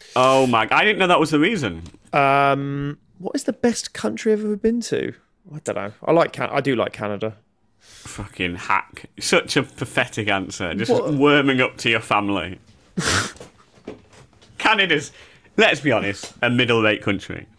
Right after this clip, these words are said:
Speaker 2: Yeah, it's sort of widely considered a very bad place to be.
Speaker 1: Yeah, it's horrible,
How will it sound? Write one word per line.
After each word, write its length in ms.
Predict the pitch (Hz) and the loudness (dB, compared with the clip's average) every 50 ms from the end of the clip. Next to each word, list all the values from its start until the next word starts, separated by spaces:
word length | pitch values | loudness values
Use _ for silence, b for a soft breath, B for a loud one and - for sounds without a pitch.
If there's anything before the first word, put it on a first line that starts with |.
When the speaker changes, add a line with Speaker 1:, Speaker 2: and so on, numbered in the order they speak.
| b b b b b b b b b b b | b b b b b b b b b b b
Speaker 2:
Yeah, 260 | - 127 131 127 123 | 0 4 4 6 4
it's 140 | 131 135 - | 4 2 0
sort 200 | - 185 170 139 | 0 0 0 0
of 60 | 131 | 2
widely 400 | 135 135 139 135 131 - 110 120 | 2 4 4 4 4 2 0 -4
considered 460 | 120 - 117 110 - 120 110 107 98 | -4 -4 -8 -6 -4 -4 -4 -4 -4
a 60 | 104 104 | -6 -4
very 280 | 101 107 101 101 98 95 | -2 -2 0 0 -2 -2
bad 340 | - 98 95 95 95 92 _ | -4 -2 -2 -2 -4 -6 _
place 300 | - 101 95 95 - - | -10 -8 -8 -8 -8 -10
to 100 | - - | -16 -16
be. 240 | - - 98 95 95 | -10 -8 -6 -4 0
Speaker 1:
Yeah, 240 | 233 254 - 143 123 | 2 2 4 4 2
it's 180 | - 120 120 - | 0 -2 -8 -10
horrible, 920 | - - - - 151 160 156 156 156 147 139 151 147 147 147 147 143 147 | -14 -10 -2 2 4 6 6 6 6 6 4 4 4 6 4 4 2 0